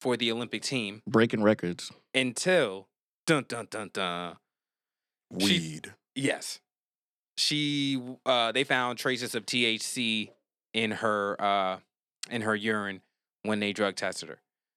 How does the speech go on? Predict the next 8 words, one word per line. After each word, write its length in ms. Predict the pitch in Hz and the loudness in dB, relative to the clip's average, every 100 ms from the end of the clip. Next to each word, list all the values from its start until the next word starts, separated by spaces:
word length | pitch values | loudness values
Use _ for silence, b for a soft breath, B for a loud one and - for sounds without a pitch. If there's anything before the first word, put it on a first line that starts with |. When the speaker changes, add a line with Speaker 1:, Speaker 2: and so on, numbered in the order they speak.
| - | -2
Speaker 1:
um, 260 | 107 101 95 | 0 0 -2
for 180 | 117 101 | -4 -4
performance 720 | - 151 147 151 135 117 - - | 0 -2 0 -2 -2 -6 -12 -2
ha-, 200 | 143 131 | -2 0
enhancement 720 | 127 113 156 147 - 127 110 | -4 -2 2 0 -2 -8 -8
drugs, 420 | 90 110 90 - - | -2 0 -2 -6 -4
mind 300 | 113 110 92 | 0 0 -2
you. 120 | 80 | -12